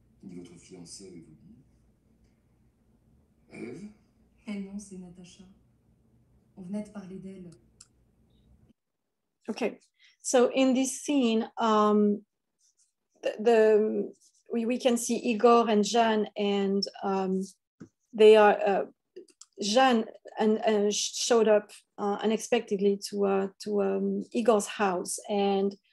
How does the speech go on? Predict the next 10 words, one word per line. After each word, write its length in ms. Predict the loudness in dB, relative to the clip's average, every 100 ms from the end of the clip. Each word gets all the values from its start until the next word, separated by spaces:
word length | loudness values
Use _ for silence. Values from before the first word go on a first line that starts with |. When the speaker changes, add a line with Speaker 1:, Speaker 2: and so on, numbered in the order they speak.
| _ _ _ 2
Speaker 3:
he 100 | 4
met 260 | 4 2
her 160 | 2 -2
through, 460 | -2 -4 -2 2
uh, 260 | 2 0 -2 -2
Igor's 340 | 0 0 -2
daughter, 420 | -2 -2 -4 -10 _ _ -10
uh, 180 | -6 -4
Natasha. 680 | -4 -2 -4 -2 -4 -4 -8 -6
And 320 | -2 0